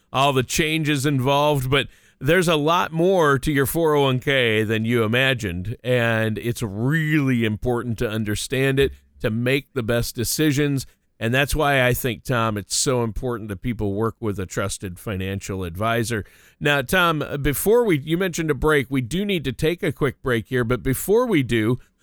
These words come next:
Speaker 2: I know you have an offer for our listeners. There's a special four oh one k rollover guide that you have that you offer,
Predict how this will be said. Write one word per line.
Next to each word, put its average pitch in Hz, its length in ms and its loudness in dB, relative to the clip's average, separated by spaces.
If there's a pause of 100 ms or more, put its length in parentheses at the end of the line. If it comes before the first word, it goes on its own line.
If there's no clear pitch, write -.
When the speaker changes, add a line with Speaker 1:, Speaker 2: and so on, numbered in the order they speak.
(120)
Speaker 2:
I 151 140 0
know 208 100 2
you 214 160 2
have 175 120 2
an 156 100 0
offer 156 340 0
for 147 180 0
our 123 120 2
listeners. 156 500 -2
There's 127 220 0
a 113 120 2
special 135 440 -2
four 143 320 0
oh 131 40 2
one 120 220 0
k 127 200 -2
rollover 135 540 0
guide 139 360 -2
that 139 120 -6
you 135 140 0
have 135 380 -2
that - 140 -8
you 135 220 0
offer, 135 600 0